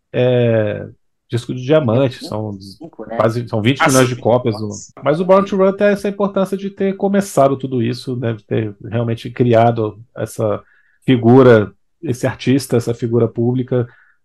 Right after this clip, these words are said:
Speaker 1: tudo que envolve o, o Bruce Springsteen nasce em Born to Run. Então, ele é, é, respondendo a pergunta que eu fiz pra Patrícia no começo, ele é o maior disco da carreira por conta disso, né?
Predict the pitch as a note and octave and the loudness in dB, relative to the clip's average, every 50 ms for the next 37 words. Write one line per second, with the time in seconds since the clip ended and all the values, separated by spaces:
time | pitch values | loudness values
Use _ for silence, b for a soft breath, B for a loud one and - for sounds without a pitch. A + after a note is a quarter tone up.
0 | _ - B2+ C3 C3 B2+ - C#3 C3 A#2+ A2 A2+ A#2 A2+ A#2 A2+ A#2 - A#2 A#2 | _ -2 -2 -2 -2 -2 -2 -4 -2 0 2 2 2 2 0 -2 -4 -4 -4 -4
1 | A2+ A2 A2 A#2 A2+ A2+ B2+ A#2+ - - C3+ C#3 C3 - E3 E3 D#3+ D3 C3+ C#3 | -4 -4 -4 -6 -6 -6 -8 -12 -10 -8 -8 -8 -6 -6 -6 -2 0 2 2 2
2 | C3+ - - D3+ D3 C3+ C3+ C#3 C3 - - D3 B2 G#2+ G2+ G2 G2 G2+ G2+ - | 0 -2 -6 -8 -6 -4 -4 -4 -6 -6 -4 -4 -2 -2 -2 -4 -6 -8 -8 -8
3 | A#2 A#2 B2 B2+ A#2+ - _ - A#2+ A2+ A#2 B2 B2 B2 B2+ C#3 D3 C3+ A2+ - | -6 -6 -6 -8 -10 -16 _ -8 -4 -2 0 2 2 4 4 4 4 2 0 -2
4 | _ - - - _ _ _ _ - A#2 A2+ A2+ A#2+ B2+ B2 - - C3+ A#2 B2 | _ -20 -20 -20 _ _ _ _ -2 2 2 4 4 2 0 0 -2 0 0 2
5 | B2+ B2+ A#2+ - B2 B2 B2 B2+ B2+ A#2+ - - - C#3 A#2 - - B2 A#2 - | 2 2 2 0 0 0 0 0 -2 -4 -4 -2 -2 -2 -2 -2 -4 -4 -4 -4
6 | - B2+ A2+ G2+ - A#2 A2+ - A#2+ A2+ - A#2+ A#2+ A#2 - A#2+ B2 C3+ C3+ - | -6 -6 -6 -4 -2 -4 -2 0 0 -2 -2 -2 -4 -4 -4 -2 -2 -2 -2 -2
7 | E3 - - - C#3 D#3 D#3+ C#3+ C#3+ D3+ D3+ C#3 C3+ C3 C3+ B2+ A#2+ A#2 - - | -4 -2 0 4 4 6 6 4 4 2 0 -2 -2 -2 -4 -4 -6 -8 -8 -8
8 | A#2+ A#2 A2+ A2+ - A#2+ A2+ A2+ A#2 C3 D3 D3 - D#3 D#3 - E3 D#3 D3+ F3 | -6 -6 -4 -2 -2 -2 0 0 2 0 0 -2 -4 -8 -10 -8 -10 -6 -4 -6
9 | D#3 A#2+ G2+ G2 - - - G#2 | -6 -6 -8 -10 -10 -12 -14 -16